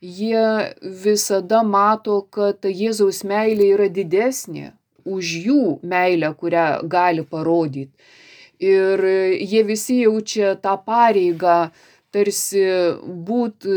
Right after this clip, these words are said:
šventesniais, geresniais, bet ne, ne todėl, kad čia savo tą vertę savo akyse ar kitų žmonių akyse parodytų, bet matydami, e, patį Jėzų, ar ne, patį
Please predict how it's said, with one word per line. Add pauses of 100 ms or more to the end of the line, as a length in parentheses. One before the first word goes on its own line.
(120)
šventesniais,
geresniais,
bet
ne,
ne
todėl,
kad (320)
čia
savo
tą
vertę
savo
akyse (400)
ar
kitų (100)
žmonių
akyse
parodytų,
bet
matydami, (1000)
e, (1120)
patį
Jėzų, (260)
ar
ne,
patį